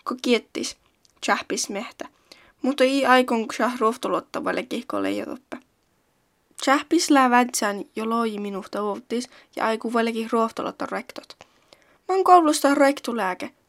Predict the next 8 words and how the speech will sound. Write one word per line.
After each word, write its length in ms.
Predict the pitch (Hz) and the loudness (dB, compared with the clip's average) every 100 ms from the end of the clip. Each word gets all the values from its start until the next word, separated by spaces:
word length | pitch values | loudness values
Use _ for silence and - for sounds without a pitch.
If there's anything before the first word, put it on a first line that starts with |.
| - | -6
tjähpis 400 | 220 - 220 254 | -6 -6 -8 -8
imastalle. 540 | 202 233 - 208 220 - _ _ _ _ _ - | -10 -10 -10 -10 -12 -16 _ _ _ _ _ 0
"Mulla 340 | 294 381 415 | 6 8 8
näppä 320 | 370 381 370 | 6 4 4
sihkarahte 760 | 320 - 339 - 294 262 247 262 | 2 6 4 4 4 4 4 0
pohteen 440 | 254 262 254 240 | 2 2 2 -2
tuon 220 | 247 240 220 | 2 0 0
koulus, 420 | 202 - 233 | -6 -6 -10